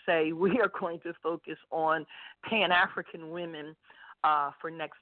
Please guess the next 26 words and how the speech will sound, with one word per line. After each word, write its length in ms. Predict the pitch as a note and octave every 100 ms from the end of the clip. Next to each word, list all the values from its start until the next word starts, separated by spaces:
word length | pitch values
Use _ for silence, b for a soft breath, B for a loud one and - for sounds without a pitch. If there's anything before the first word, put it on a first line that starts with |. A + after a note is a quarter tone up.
| -
month. 300 | G#3 C4+ - _ B B B
Um, 280 | F3+ F3+ F#3
I, 100 | - -
I'm 140 | G3+ - C4
saying 220 | E4 D4
that 160 | G#3 F#3+
because 420 | F3+ - G#3+ G3+ -
to 60 | F3
connect 420 | F3+ F3 F#3+ - _
what 220 | F#3+ -
we 80 | G3
call 240 | F3+ E3+
the 80 | D#3+
black 360 | D#3 E3+ - E3
dots, 280 | D#3 D3 - _ B B B B
we 180 | F#3+ A#3
are 60 | A3
presently 600 | - B3 A3 B3 G3+ G3
preparing 680 | - E3 - G3+ F#3 F3+ F3 -
to 60 |
go 320 | D#3+ F3 E3+ E3
into 260 | D#3+ E3 F3+
the 80 | D#3+
United 520 | D#3+ E3 E3 D3+ G#2
Nations 520 | F3+ A3+ - F#3+ E3+ -
next 280 | E3+ D#3